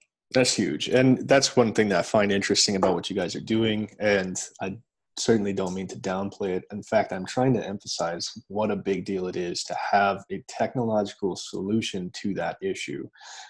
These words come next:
that isn't just throwing money at the security problem. Because I've worked a lot with guys in the infosec space, and the running joke is that it's,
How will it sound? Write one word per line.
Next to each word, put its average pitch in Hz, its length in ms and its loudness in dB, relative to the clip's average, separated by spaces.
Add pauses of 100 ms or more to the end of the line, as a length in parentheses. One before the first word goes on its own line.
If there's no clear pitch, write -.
that 117 220 4
isn't 123 380 6
just 110 380 2
throwing 107 280 2
money 95 280 -2
at 90 100 -4
the - 80 -12
security 98 560 -2
problem. - 460 -10 (240)
Because 101 560 0 (460)
I've 95 340 2 (120)
worked 135 340 4
a 104 60 2
lot 92 300 4
with 90 120 -8
guys 90 320 -4
in - 60 -10
the - 120 -8
infosec 95 560 -4
space, 95 440 -2
and 98 300 -6
the 95 100 -2
running 104 360 0
joke 107 340 0
is - 120 -6
that 117 120 -2
it's, - 320 -12